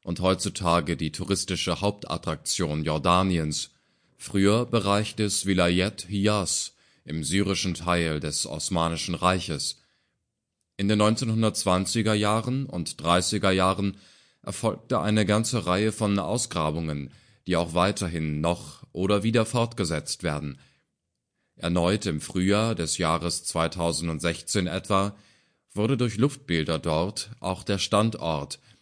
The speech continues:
eines bisher nur vermuteten Opferplatzes wiederentdeckt. Petra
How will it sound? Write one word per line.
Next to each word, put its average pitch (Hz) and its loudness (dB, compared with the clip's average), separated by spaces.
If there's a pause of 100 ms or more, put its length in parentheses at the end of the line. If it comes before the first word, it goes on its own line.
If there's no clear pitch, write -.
(120)
eines 87 -2
bisher 95 0
nur 90 2
vermuteten 90 -2
Opferplatzes 78 -4
wiederentdeckt. 76 -6 (960)
Petra 95 0